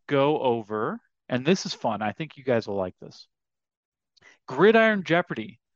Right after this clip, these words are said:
Speaker 2: I got five questions here about the history of the gridiron that I want you all to answer just for fun.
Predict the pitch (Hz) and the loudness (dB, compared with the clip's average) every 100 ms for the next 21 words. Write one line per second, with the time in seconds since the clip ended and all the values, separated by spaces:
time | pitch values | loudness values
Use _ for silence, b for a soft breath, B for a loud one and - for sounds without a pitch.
0 | b b b 151 180 - - 156 170 175 | b b b 0 0 -2 2 4 6 2
1 | - 151 131 - 123 110 - 110 95 107 | 0 0 0 -2 -12 -12 -6 -6 -4 -8
2 | - _ _ _ _ _ _ 123 127 127 | -14 _ _ _ _ _ _ -2 2 0
3 | - 110 139 196 - 156 143 127 117 107 | 0 0 0 -2 -4 -4 -2 -4 -4 -4
4 | 95 95 120 _ _ _ _ _ _ _ | -4 -8 -16 _ _ _ _ _ _ _
5 | _ _ _ _ _ 120 117 113 110 - | _ _ _ _ _ 0 2 2 0 -4
6 | - _ _ _ _ _ _ _ _ 131 | -18 _ _ _ _ _ _ _ _ -4
7 | 117 120 123 - 127 117 110 101 98 123 | -2 0 -2 -2 -2 0 -2 -4 -10 -14
8 | - 170 202 - 226 185 - 117 104 131 | -6 0 0 0 -4 -4 0 0 0 -6